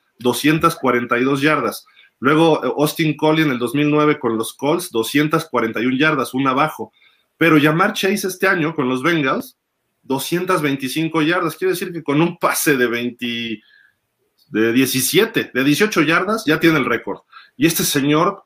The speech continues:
es lo que promediaba en la temporada, ¿eh? Diecisiete yardas, dieciséis.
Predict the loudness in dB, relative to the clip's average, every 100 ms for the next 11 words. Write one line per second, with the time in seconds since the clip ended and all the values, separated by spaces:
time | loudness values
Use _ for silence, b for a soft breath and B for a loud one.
0 | -4 -2 0 0 -2 0 0 0 0 -2
1 | -2 -6 -6 -4 -2 -4 -4 -4 -6 -8
2 | -4 -4 -2 -2 -2 -2 0 0 -2 -6
3 | -8 -4 0 0 -2 -4